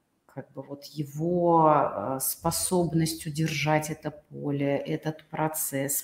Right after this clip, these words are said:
понимание каких-то трактовок. Ведь это очень тонкие взаимосвязи, тонкое течение энергии. Там нельзя вот как слон в посудную лавку прийти и все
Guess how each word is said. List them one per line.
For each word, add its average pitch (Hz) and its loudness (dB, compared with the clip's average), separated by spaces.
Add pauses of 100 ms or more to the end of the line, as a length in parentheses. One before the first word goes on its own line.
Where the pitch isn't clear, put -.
(100)
понимание 156 2
каких-то 160 -16
трактовок. 156 -8
Ведь 190 -4
это 240 -2
очень 220 -2
тонкие 214 0 (340)
взаимосвязи, 170 0
тонкое 190 -2
течение 185 2
энергии. 151 2
Там 208 2
нельзя 208 2
вот 202 -2
как - -12
слон 190 -2
в 190 -14
посудную 165 -2
лавку 160 0
прийти 180 -6
и - 0
все 180 -2